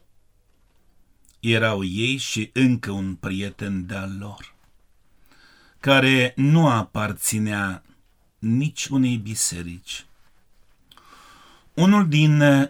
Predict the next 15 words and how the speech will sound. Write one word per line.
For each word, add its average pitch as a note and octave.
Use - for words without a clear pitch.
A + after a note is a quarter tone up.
cei C#3
doi D#3
membri C#3
își -
critica C3+
biserica A#2
și -
se C#3+
plângea C#3+
de G2+
ea, G#2
începând D3
de A#2+
la A2
pastor C3